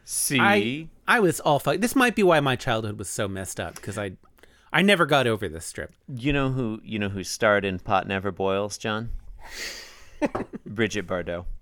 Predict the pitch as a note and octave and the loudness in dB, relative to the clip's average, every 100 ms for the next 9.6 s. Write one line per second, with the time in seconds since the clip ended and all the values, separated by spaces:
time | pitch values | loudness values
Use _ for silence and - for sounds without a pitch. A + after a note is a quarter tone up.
0 | - _ _ _ _ - G3 A3+ F#3+ G3+ | -16 _ _ _ _ 0 4 6 6 4
1 | - - - G#2+ - G2 F#2 _ - G2+ | 2 -4 -2 -2 -4 -6 -10 _ -12 -8
2 | F#2 F2+ G#2 G2 F#2 - - - - A#2+ | -6 -8 -12 -10 -10 -14 -20 -20 -6 -4
3 | G#2 - A#2+ D#3 C#3+ D3 C#3 C3+ C#3+ C#3+ | -4 -6 0 4 6 8 8 6 6 4
4 | C3 B2 A#2+ A#2+ A2+ A2+ A#2 A2 A2 G#2+ | 4 4 2 -2 -4 -2 0 0 -2 -4
5 | A2+ A#2 C3 B2 D#3 D3 C#3+ - D#3+ D3+ | -8 -6 -2 2 2 2 0 0 -2 2
6 | C#3+ B2 - D3 - A#2+ - C#3 B2 C#3+ | 2 0 -2 -4 -2 -4 -2 0 2 0
7 | D3+ C3+ F3 E3 D3+ C#3+ A2+ F#3+ F3 C3 | 0 6 8 8 8 4 -2 -2 4 4
8 | G2+ D3+ D3+ C#3 - A3 G#3 G#3+ F3 E3+ | 4 2 0 -2 2 4 6 4 4 4
9 | G#2 E3 D3+ C#3 B2+ | 4 6 6 4 0